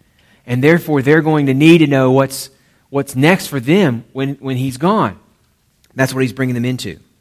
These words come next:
And this morning's passage, at the heart of it, the section of it that we're gonna spend most of our time on,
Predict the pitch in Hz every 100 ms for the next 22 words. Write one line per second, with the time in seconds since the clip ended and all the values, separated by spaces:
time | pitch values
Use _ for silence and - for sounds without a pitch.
0 | _ _ _ _ _ - - 127 127 156
1 | 214 240 156 - 107 95 117 120 - -
2 | - 113 107 - 196 220 156 107 139 -
3 | _ _ _ _ _ 117 - 190 - 180
4 | 160 143 156 151 135 147 139 151 147 143
5 | - 156 165 143 101 101 135